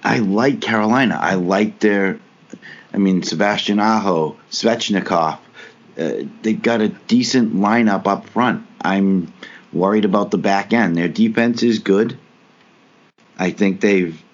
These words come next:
kind of decimated it over the last couple of years, it, it, as has Nashville. Uh, but I like their defense of a few years ago when they had Falk and Pesce. And, and, and is Pesce even still there? Did he play? I mean,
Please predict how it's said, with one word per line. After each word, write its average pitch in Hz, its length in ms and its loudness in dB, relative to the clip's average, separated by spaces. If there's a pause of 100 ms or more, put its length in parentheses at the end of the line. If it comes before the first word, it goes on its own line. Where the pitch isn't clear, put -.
(280)
kind 104 360 2
of 92 180 0
decimated 104 680 2
it 92 140 2
over 92 260 2
the 87 80 0
last 87 240 -2
couple 87 260 -2
of 82 60 0
years, 95 360 -2
it, - 420 -2
it, 123 260 -6
as 147 420 0
has 135 200 0
Nashville. 101 540 0 (1080)
Uh, 131 240 -6 (2750)
but 113 380 -2
I 110 260 0
like 113 340 0
their 113 120 2
defense 107 480 0
of 92 120 2
a 92 60 0
few 107 220 -2
years 107 280 2
ago 90 200 0
when 87 200 0
they 90 100 0
had 92 420 0 (800)
Falk - 480 -2
and 85 200 -4
Pesce. 95 440 -2
And, 85 140 -2
and, 85 160 -4
and 87 340 -4
is 90 160 -2
Pesce 123 300 -2
even 113 180 2
still 90 300 -2
there? 107 260 0
Did 85 160 -2
he 87 100 -2
play? 120 380 0
I 90 40 -2
mean, 85 220 -2